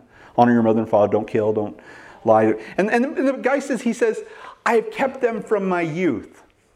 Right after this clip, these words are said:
And Jesus says, "Then one thing you lack to be perfect. Sell everything you have,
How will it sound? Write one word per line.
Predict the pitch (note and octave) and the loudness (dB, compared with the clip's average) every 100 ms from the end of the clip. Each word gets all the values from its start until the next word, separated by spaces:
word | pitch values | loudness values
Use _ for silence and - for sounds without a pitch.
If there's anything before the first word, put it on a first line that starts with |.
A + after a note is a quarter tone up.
| _ _ _ _ _ _ _ - | _ _ _ _ _ _ _ -6
And | C#3 | -2
Jesus | C3 D#3 C#3+ | 0 0 -2
says, | - A#2+ A2+ | -2 -2 0
"Then | C3+ C3 | -2 0
one | D3 F3 | -2 -2
thing | F3+ D#3+ | -6 -6
you | D#3 C#3+ | -4 -2
lack | C3+ B2+ B2 - - _ _ _ _ _ _ _ _ _ _ _ _ _ | 0 -2 -4 -12 -20 _ _ _ _ _ _ _ _ _ _ _ _ _
to | - | -4
be | B2+ B2 | 0 0
perfect. | C#3+ A#2+ - E2 - _ _ _ _ _ _ _ _ | 0 -2 -4 -12 -16 _ _ _ _ _ _ _ _
Sell | - D3+ C3+ | 0 4 4
everything | C3 D3 D3 D3+ | 4 0 0 -2
you | D3 | -2
have, | A#2+ A#2 A2+ A2+ | 0 0 0 -4